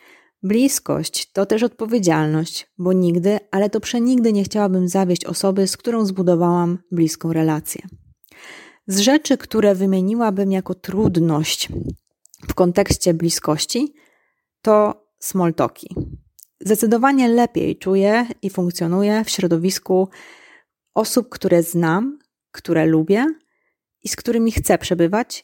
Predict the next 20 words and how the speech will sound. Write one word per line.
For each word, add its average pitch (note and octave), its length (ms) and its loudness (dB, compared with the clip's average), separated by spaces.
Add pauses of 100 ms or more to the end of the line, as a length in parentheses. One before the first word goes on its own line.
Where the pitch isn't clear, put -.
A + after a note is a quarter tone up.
(140)
niż - 420 -4 (160)
z - 100 -10
osobami, F#3 580 0
których F3 440 -2
nie F#3 200 2
znam E3+ 400 0 (100)
i F#3 100 -4
w F3 60 -6
zasadzie G3 380 0
nawiązywanie F#3 640 2
nowych F#3+ 240 2
znajomości F3+ 800 -2
niejako A#3+ 320 -2
sprawia G3+ 320 0
mi G3 120 2
trudność, F3 720 -2 (560)
ale C4 420 4 (480)
nawiązuję A3 600 2
je, E3+ 160 2
ponieważ F#3+ 720 -4